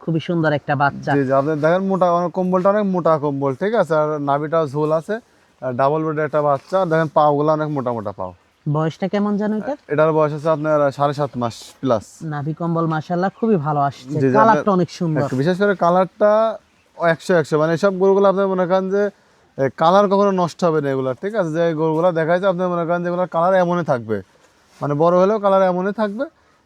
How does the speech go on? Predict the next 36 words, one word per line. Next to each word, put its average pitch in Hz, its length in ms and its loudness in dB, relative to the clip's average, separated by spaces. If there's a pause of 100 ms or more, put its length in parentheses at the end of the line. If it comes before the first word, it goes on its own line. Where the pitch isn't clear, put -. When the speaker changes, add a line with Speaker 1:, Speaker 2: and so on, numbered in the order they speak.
(120)
Speaker 2:
এ, - 20 0 (100)
কিন্তু 175 220 0
এগুলো 190 180 6
আপনার 196 220 2
এক 170 140 -2
বছর 180 160 2 (100)
পাললে 175 280 2
পরে 185 160 4
আবার 180 180 2
মনে 170 120 -2
করেন 170 140 -2
যে 165 100 2
অনেক 160 100 -2 (100)
টাকার 143 260 2
গরু 131 200 2
হবে, 123 200 0
কিন্তু 156 160 -4 (480)
এগুলো 160 240 0
আপনার 175 240 -4
শখ, 185 160 0 (100)
শৌখিন 185 280 2 (100)
গরু, 117 140 -2 (100)
মানে, 139 180 -6
শখ 185 200 2
করে 185 180 2
যারা 180 180 4
পালবে 180 180 0 (100)
তাদের 170 240 0
জন্য 147 240 -2
এই 127 100 -6
গরুগুলো 113 400 -4
আর - 20 -10
কি। 98 140 -12 (160)
Speaker 1:
দামটা 170 260 0 (100)
কত 175 160 -4 (120)
রাখছেন 170 280 -4